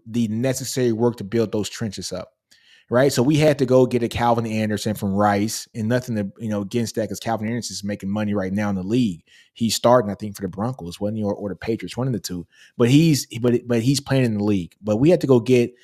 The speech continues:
offensive linemen from Rice, and, and that paid dividends.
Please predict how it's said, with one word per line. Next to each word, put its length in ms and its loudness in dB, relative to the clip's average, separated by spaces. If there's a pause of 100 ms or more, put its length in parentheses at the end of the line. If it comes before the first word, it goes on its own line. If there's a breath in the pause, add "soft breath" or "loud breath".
(340 soft breath)
offensive 340 2
linemen 300 0
from 160 -4
Rice, 440 0
and, 120 -4
and 180 -8
that 160 0
paid 240 -2
dividends. 480 -2